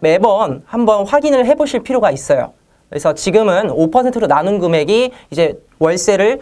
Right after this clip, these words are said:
전세로 전환한 금액이고, 그 다음에 여기다가 보증금 천만 원을 더한 금액이, 어, 제가 말씀드린 환산 보증금입니다. 이 환산 보증금에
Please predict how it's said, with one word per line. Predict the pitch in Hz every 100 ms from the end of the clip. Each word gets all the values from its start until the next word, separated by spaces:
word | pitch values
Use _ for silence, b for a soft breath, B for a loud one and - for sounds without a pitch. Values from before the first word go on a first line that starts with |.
| B
전세로 | - 170 170 185
전환한 | 175 143 147 160
금액이고, | 156 143 139 131 123 190 123 - b b b b
그 | -
다음에 | 170 190 175 202 247 -
여기다가 | 160 214 285 254 247 233
보증금 | - 190 226 320 302
천만 | 277 320 320
원을 | 302 277
더한 | - 175 208
금액이, | 196 185 185 277 349 339 _ b b -
어, | 139
제가 | 104 180 190
말씀드린 | 151 147 160 156 147 -
환산 | 311 320 311 311 151
보증금입니다. | 160 202 175 139 127 127 120 - b b b
이 | 185
환산 | 190 294 302 302 285
보증금에 | - 151 202 226 160 143 190 151 120